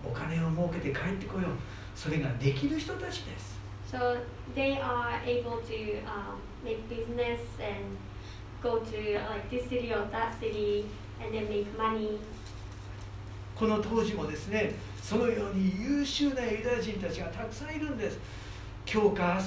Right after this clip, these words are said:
Speaker 1: 日、これこれの町に行き、そこに一年いて商売をして、儲けようと思う人たち」と語りかけます。
Speaker 2: So there are a lot of, like, smart Jewish people like that at that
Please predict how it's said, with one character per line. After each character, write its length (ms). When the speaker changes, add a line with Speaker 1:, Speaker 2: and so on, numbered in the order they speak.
Speaker 1:
日、 200
こ 140
れ 120
こ 200
れ 60
の 140
町 260
に 220
行 60
き、 180
そ 200
こ 160
に 180
一 240
年 220
い 60
て 140
商 360
売 260
を 80
し 160
て、 160
儲 220
け 200
よ 80
う 20
と 60
思 300
う 20
人 180
た 60
ち」 200
と 60
語 120
り 40
か 20
け 60
ま 20
す。 140
Speaker 2:
So 100
there 180
are 80
a 80
lot 160
of, 100
like, 200
smart 400
Jewish 240
people 500
like 180
that 300
at 200
that 180